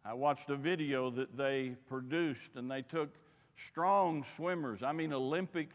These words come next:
swimmers, and s-, they, they just big, robust guys and girls, and they took 'em out there, and it was forty-some degrees. And within about twenty minutes, they had to pull them out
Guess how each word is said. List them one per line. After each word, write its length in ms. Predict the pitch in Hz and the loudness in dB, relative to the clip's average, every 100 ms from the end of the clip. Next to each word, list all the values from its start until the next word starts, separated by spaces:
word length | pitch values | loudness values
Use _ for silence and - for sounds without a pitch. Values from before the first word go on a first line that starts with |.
| - | -16
swimmers, 560 | 135 147 165 123 104 - - _ _ _ _ _ _ _ _ _ _ - | -8 -2 -2 -2 -8 -16 -20 _ _ _ _ _ _ _ _ _ _ -8
and 340 | 113 127 131 123 - _ _ _ _ _ _ _ _ _ | -4 -2 -4 -6 -14 _ _ _ _ _ _ _ _ _
s-, 80 | - - - - 127 _ 135 | -20 -20 -20 -16 -16 _ -6
they, 240 | 147 156 143 | -4 -4 -4
they 180 | 143 139 | -6 -6
just 280 | 143 180 - - - _ - 117 120 | -4 -6 -6 -20 -20 _ -16 -14 -4
big, 280 | 180 190 135 | 0 0 -2
robust 680 | 120 160 180 151 151 139 - 117 | -2 0 0 0 -2 -2 -6 -8
guys 420 | 131 151 139 113 101 | -2 0 0 -2 -8
and 200 | 120 123 | -8 -6
girls, 480 | 123 165 151 123 107 - | 0 0 2 -2 -6 -10
and 140 | 117 | -8
they 80 | 127 | -8
took 280 | 127 220 208 | -6 -4 -4
'em 100 | 185 | 0
out 240 | 185 175 | 0 0
there, 240 | 175 175 160 | 0 0 2
and 80 | 160 | 0
it 120 | 220 | -2
was 180 | 160 127 | -4 -6
forty-some 760 | - 202 202 139 110 135 123 | -6 -2 0 -2 -4 -4 -2
degrees. 420 | 120 113 120 104 - - - _ _ _ _ _ _ _ _ _ _ _ _ _ _ _ _ _ _ _ | -4 -4 -4 -4 -8 -20 -20 _ _ _ _ _ _ _ _ _ _ _ _ _ _ _ _ _ _ _
And 80 | 95 | -14
within 220 | 107 160 | -6 -6
about 340 | 160 156 151 - | 0 2 2 -2
twenty 320 | 165 170 156 | -4 -2 -2
minutes, 400 | 147 170 135 104 | -2 -2 -4 -6
they 160 | 127 131 | -6 -4
had 200 | 131 131 | -4 -6
to 60 | 110 | -8
pull 400 | - 160 165 151 | -10 -6 -4 -4
them 180 | 131 131 | -6 -8
out 300 | 135 110 | -8 -10